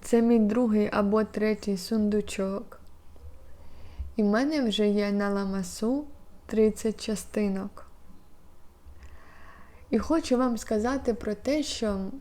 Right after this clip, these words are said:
як ви можете бачити, що деякі битви, вони були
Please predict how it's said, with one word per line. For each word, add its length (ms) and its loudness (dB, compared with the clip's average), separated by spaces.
як 220 0
ви 100 4
можете 440 0
бачити, 640 -2
що 420 -2
деякі 480 4
битви, 540 2
вони 360 2
були 640 0